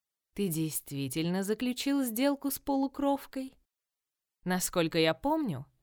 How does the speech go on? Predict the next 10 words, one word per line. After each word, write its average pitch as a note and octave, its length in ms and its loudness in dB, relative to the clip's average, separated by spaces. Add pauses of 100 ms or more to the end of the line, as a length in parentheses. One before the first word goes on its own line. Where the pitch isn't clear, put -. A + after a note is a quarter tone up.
(280)
королева E3 500 4
приказала F#3 600 0
привести B3 600 0
ей F#3 180 4
дочь D3 280 -2
Оберона. D3+ 640 -2 (840)
Брататься E3+ 580 2
с - 120 -6
врагом F#3 520 4
вздумал?" F#3 600 2